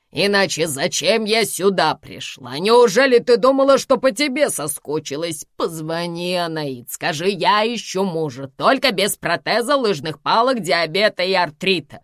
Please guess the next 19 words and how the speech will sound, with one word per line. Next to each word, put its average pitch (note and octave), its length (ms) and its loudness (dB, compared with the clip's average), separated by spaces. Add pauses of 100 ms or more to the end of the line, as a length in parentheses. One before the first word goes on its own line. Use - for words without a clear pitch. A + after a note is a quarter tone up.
(420)
И C#4 180 2
не D4+ 160 2
гипертоника. D3+ 840 -6 (360)
Да, G3+ 200 2
и D#3+ 80 0
чтобы B3 300 2
хотел A3+ 380 2
меня D4+ 280 2
как G3+ 180 0
женщину, F#3+ 540 2
и C4 60 6
знаешь, C#4+ 340 2
как - 200 -2
именно? B2 480 -10 (200)
Страстно». - 1600 -6 (1900)
«А F3 720 -4
можно F#3 560 -4
мне D#3+ 220 -6
тоже, B2+ 580 -8